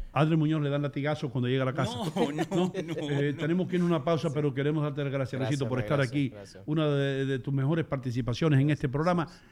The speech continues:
Speaker 1: Se ve que estás relajado porque Conrado González está a, a, a cinco mil millas de distancia.
Speaker 3: En España, sí,
Speaker 2: Acá
Speaker 3: sí.
Speaker 2: rapidito, Jenny Hernández nos está mandando saluditos de Valledupar, Colombia.
Speaker 1: En Colombia nos escuchan,
Speaker 2: Eh,
Speaker 1: hermano.
Speaker 2: viva el vallenato.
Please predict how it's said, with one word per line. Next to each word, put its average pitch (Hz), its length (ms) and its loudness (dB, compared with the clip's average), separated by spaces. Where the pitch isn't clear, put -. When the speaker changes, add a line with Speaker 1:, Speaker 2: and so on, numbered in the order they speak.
Speaker 1:
Se 143 220 -2
ve 180 160 0
que 180 100 -4
estás 165 280 -2
relajado 156 520 -2
porque 131 260 -8
Conrado 143 360 -2
González 143 340 -2
está 135 380 -4
a, 135 80 -2
a, 127 340 -2
a 117 60 -4
cinco 135 320 -4
mil 160 160 0
millas 151 240 0
de 139 80 0
distancia. - 480 -10
Speaker 3:
En - 40 -6
España, 113 520 -6
sí, - 180 -14
Speaker 2:
Acá 107 100 -10
Speaker 3:
sí. 165 120 -6
Speaker 2:
rapidito, 185 640 -4
Jenny 196 220 -4
Hernández 196 280 -4
nos 180 60 -4
está 190 160 -4
mandando 190 320 -4
saluditos 190 420 -4
de 165 140 -4
Valledupar, 190 1300 -4
Colombia. 196 800 2
Speaker 1:
En 226 60 -4
Colombia 226 480 4
nos 190 160 2
escuchan, 196 440 -4
Speaker 2:
Eh, 185 40 0
Speaker 1:
hermano. 185 380 0
Speaker 2:
viva 226 300 -4
el 220 60 -4
vallenato. 202 540 -6